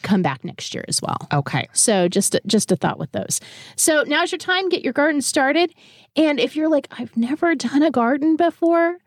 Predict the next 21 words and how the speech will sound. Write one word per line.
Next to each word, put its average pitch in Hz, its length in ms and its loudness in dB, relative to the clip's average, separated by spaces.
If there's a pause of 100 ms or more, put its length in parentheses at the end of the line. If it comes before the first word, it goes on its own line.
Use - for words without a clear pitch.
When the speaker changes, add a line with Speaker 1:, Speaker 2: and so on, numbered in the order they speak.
Speaker 1:
what's 254 220 -4
it 339 80 -2
gonna 302 240 2
hurt? 240 340 2 (320)
Right? 202 120 4
Speaker 2:
Right? 277 500 0
I 202 60 2
mean, 220 140 2
you 226 80 2
can 226 160 -4
get 254 200 -4
some, - 180 -2
even 262 200 2 (120)
just 349 160 0
get 269 160 0
some 202 180 2
pots - 840 -4
Speaker 1:
Yeah. 247 280 4 (100)
Speaker 2:
and 185 300 -2
some 185 220 0
dirt. 269 320 2